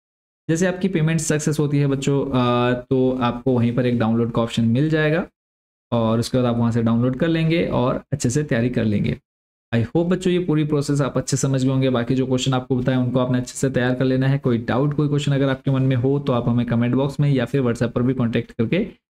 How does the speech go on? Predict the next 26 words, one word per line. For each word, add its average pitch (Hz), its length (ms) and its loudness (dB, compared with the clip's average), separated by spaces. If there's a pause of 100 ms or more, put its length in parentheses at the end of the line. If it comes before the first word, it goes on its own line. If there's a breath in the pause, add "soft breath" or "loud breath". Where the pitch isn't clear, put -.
(220)
पूछ 160 200 0
सकते 110 220 -4
हैं। 107 140 2
सभी 113 240 0
को 147 120 0
शुभकामनाएं, 147 560 0
अच्छे 123 220 -2
से 139 120 0
तैयारी 135 220 0
करते 139 240 0
रहिए, 143 140 0
हाफ 113 280 -2
yearly 117 120 2
में 120 100 0
अच्छे 127 140 -2
marks 143 300 -2
लेकर 139 240 0
के 139 80 -2
आइए। 143 280 0 (300)
मिलते 127 200 0
हैं 165 160 2
बहुत 160 180 0
जल्द 156 180 0
next 135 360 -2
video 147 200 2
में। 180 280 0